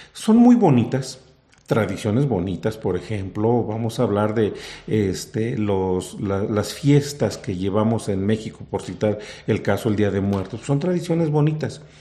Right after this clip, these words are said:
Sin embargo, ¿hasta dónde debemos de mantenerlas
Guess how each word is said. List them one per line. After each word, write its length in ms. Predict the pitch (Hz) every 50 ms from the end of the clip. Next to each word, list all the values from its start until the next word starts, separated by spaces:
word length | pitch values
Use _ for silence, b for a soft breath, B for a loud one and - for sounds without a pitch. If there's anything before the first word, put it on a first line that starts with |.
| B B B B B B B B B
Sin 300 | - - - 147 147 135
embargo, 560 | 139 139 131 139 147 151 151 151 160 - - -
¿hasta 500 | 113 110 104 - - - - 113 113 110
dónde 800 | 107 135 147 165 175 185 180 170 151 113 90 - - - - - _ _ _ _ _ _ _ _ _ _ _ _
debemos 500 | - 104 110 110 104 107 107 110 123 139
de 80 | 139 147
mantenerlas 920 | 127 107 98 98 - 110 98 98 98 92 104 120 120 120 - - - -